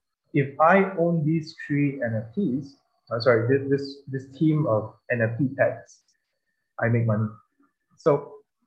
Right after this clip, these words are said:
say I am an asset owner right now, right? I own a property, I rent it out to somebody, I make money, right?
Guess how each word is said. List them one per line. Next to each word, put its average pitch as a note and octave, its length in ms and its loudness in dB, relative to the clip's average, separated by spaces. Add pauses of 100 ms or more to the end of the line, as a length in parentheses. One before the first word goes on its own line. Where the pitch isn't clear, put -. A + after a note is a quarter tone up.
say F#3+ 200 6
I B2+ 200 6
am A#2+ 100 2
an A#2 160 0
asset B2 320 -2
owner A#2 280 0
right A2+ 200 -2
now, G#2+ 220 -6 (360)
right? G#2+ 220 -2 (360)
I A2+ 140 2 (100)
own B2+ 280 2
a A2 80 -6
property, A2 540 -6 (180)
I A2+ 40 -2
rent C#3 240 2
it D3+ 100 2
out - 180 0
to - 60 -10
somebody, A2+ 560 -4 (880)
I A2 60 0
make A2 140 -4
money, G#2 240 -2 (500)
right? G#2 180 0